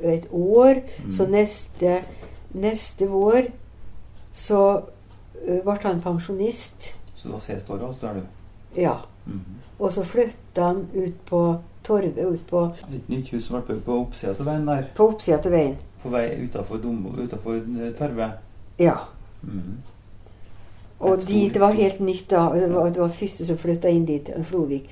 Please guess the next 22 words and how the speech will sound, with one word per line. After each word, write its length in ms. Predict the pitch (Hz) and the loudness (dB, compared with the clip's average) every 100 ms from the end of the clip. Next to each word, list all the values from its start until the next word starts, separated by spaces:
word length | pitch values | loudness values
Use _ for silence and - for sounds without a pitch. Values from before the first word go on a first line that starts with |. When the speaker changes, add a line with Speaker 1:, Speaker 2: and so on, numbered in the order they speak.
| - | -12
Speaker 1:
Det 100 | - | 0
Speaker 2:
Mm. 40 | |
Speaker 1:
var, 80 | 175 | 2
hele 280 | 165 185 170 | 4 2 2
huset 160 | 151 - | 0 -2
var 80 | 170 | -4
ikke 120 | - | -2
ferdig 300 | 180 165 147 | -4 -2 -2
heller. 180 | 147 170 - 113 | -4 -6 -12 -12
Speaker 2:
Nei. 80 | 104 - | -12 -14
Speaker 1:
Så 140 | - 196 | 0 2
jeg 120 | 185 | 4
var 180 | 190 180 | 4 4
med 160 | 160 | 2
og 60 | 156 | -2
flyttet 560 | 151 185 - - 156 170 | -2 -6 -6 -8 -6 -6
med 100 | 185 | -6
han 220 | 160 151 170 | -4 -6 -8
ut 140 | 170 | -10
på 60 | 175 | -8
dit, 200 | 160 160 | -6 -6
det. 140 | 147 | -8